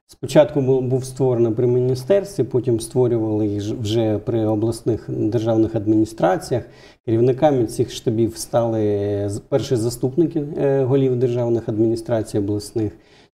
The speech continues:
Туди війшли, е, представники правоохоронних органів, судової ланки, е, державного кадастру, е, державної виконавчої служби. Тобто в-, все є для того, щоб боротися з рейдерством, але, е,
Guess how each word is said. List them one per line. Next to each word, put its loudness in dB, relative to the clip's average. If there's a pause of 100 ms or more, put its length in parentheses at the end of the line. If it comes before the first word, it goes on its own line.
Туди 4
війшли, 0 (280)
е, 0
представники 0
правоохоронних 0
органів, -2
судової 2
ланки, -2
е, -4
державного 2
кадастру, -2 (460)
е, 0
державної 4
виконавчої 0
служби. -4 (220)
Тобто -4 (340)
в-, -6
все 2
є 4
для -2
того, 0
щоб -2
боротися 0
з 0
рейдерством, -2
але, 2
е, -2